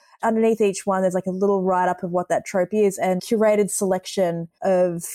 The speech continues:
creative work, mostly T V ads, some digital,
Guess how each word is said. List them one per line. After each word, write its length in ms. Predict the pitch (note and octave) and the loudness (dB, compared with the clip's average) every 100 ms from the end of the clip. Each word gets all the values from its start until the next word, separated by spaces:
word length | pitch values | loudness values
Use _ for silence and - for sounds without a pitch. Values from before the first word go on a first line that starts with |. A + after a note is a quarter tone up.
| - | -12
creative 500 | - A#3 G3+ G3 F#3 | -6 0 2 2 0
work, 320 | F3+ F3 F3+ G#3+ | 0 0 0 0
mostly 500 | A3+ C4+ D#4 - D#4 | 0 0 0 -2 -2
T 240 | - D#4+ | 0 0
V 80 | D4 | 2
ads, 260 | D4+ D4 D4 | 2 0 0
some 300 | - C#4+ C4+ | 0 0 0
digital, 600 | A#3 G#3+ G#3 G3+ F#3 F3+ | 0 -2 0 2 2 -2